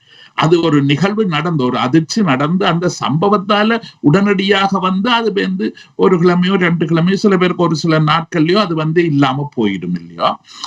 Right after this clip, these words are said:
ஆனா இந்த யுத்தம் என்று சொல்லப்பட்ட இந்த நிகழ்வு, இந்த சமூ-, இதுக்குள்ள அகப்பட்ட மக்கள் வந்து அவர்கள் வந்து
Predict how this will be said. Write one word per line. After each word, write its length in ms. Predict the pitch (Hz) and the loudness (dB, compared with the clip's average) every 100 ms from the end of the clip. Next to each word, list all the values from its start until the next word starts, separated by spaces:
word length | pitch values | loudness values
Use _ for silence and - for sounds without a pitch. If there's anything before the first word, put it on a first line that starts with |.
| - | -4
ஆனா 520 | 151 156 113 117 233 269 - | 0 2 0 -2 -4 -6 -4
இந்த 240 | - 147 110 | 2 2 2
யுத்தம் 400 | 180 - 339 311 | 0 2 -2 0
என்று 220 | 285 254 | 0 0
சொல்லப்பட்ட 580 | - 214 202 196 185 190 | 0 0 2 -2 0 0
இந்த 280 | 170 170 160 | 0 0 2
நிகழ்வு, 600 | 143 131 175 175 180 185 | 2 2 2 4 4 2
இந்த 260 | 160 170 | 0 -2
சமூ-, 380 | 151 165 160 160 | -4 -2 -2 0
இதுக்குள்ள 400 | 254 156 175 196 | 0 0 -2 0
அகப்பட்ட 920 | 180 - - 208 - 208 180 - 165 - | 0 -2 -2 -2 0 -2 -2 -4 -4 -6
மக்கள் 500 | 123 135 - - 170 | -6 -6 -4 -2 0
வந்து 500 | 113 98 95 117 294 - - - | 0 -4 -8 -2 -2 -2 -12 -4
அவர்கள் 460 | 156 196 226 226 208 | 0 0 2 0 2
வந்து 480 | 208 202 208 302 | 0 0 -2 -4